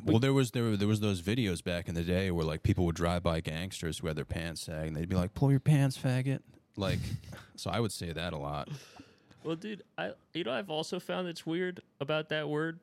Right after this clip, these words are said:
Speaker 1: For me, at least, this is all anecdotal evidence. But, like, so, like, I used to have a joke that would have that in it. And it wasn't just to say it, like, made sense with the joke. Like, I wasn't just
Speaker 2: Yeah.
Speaker 1: trying to be edgy. Like, it was part of the joke.
Speaker 2: Mm.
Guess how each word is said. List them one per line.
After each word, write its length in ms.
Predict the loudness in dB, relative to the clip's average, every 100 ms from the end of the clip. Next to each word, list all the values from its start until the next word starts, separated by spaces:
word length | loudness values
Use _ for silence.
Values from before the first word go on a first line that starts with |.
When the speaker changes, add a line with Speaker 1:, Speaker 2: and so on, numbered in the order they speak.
| _ -6
Speaker 1:
For 100 | 0
me, 240 | 0 0
at 100 | 0
least, 180 | -2 -2
this 60 | 2
is 40 |
all 140 | 4 4
anecdotal 540 | 0 2 2 4 4
evidence. 440 | 0 -2 -4 -6
But, 160 | -8 -2
like, 260 | 0 -2 -2
so, 300 | -2 0 -2 _ _ _ _ _ _ _ _ _ -4
like, 240 | -4 -4 _ _ _ _ _ -10
I 60 | -4
used 260 | -2 -2
to 100 | 0
have 220 | 2 2 0
a 60 |
joke 560 | -2 2 4 4 0 -12 _ _ _
that 220 | 4 4 4
would 220 | 2 0 -2
have 420 | -2 -2 -4 -12 -4
that 240 | 2 2 2
in 120 | 0
it. 160 | -4 -8 _ -2
And 80 | 0
it 80 | 4
wasn't 300 | 2 2 -2
just 220 | -2 -2
to 80 | -8
say 320 | -4 0 2
it, 100 | 2
like, 220 | 2 2
made 320 | 4 2 2 -4
sense 400 | -4 -4 -4 -6
with 100 | -4
the 80 |
joke. 360 | 0 2 2 2
Like, 80 | -2
I 40 |
wasn't 220 | 0 0
just 100 | -2
Speaker 2:
Yeah. 40 | 0
Speaker 1:
trying 120 | 0
to 40 | 0
be 120 | 0
edgy. 300 | 0 0 0
Like, 120 | 0
it 20 |
was 100 | -2
part 260 | 2 4 4
of 60 |
the 60 | 2
joke. 400 | -2 -6 -6 -16 _ -20 -16 -12
Speaker 2:
Mm. 140 | -12